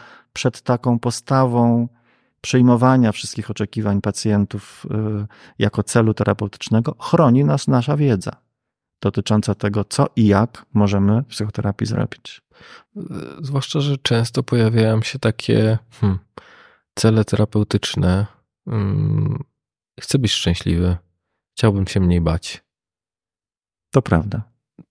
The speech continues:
Speaker 2: Co jest dosyć ciężkie, no bo w, w podejściu poznawczo-behawioralnym sprowadza się to na ten bardzo,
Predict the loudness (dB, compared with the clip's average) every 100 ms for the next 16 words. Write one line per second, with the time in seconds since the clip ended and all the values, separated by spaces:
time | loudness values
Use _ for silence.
0 | -4 2 2 2 -2 -2 0 0 -4 0
1 | 0 0 -2 0 2 2 2 2 2 2
2 | 2 2 -2 -10 -12 -8 -8 -10 -12 -4
3 | 0 0 0 -4 0 0 0 -2 0 0
4 | 2 2 2 2 2 0 -4 -6 -2 0
5 | 0 0 -2 -2 0 0 0 -2 0 0
6 | -2 -6 _ _ _ -20 -20 -12 -4 2
7 | 4 2 0 -2 0 -2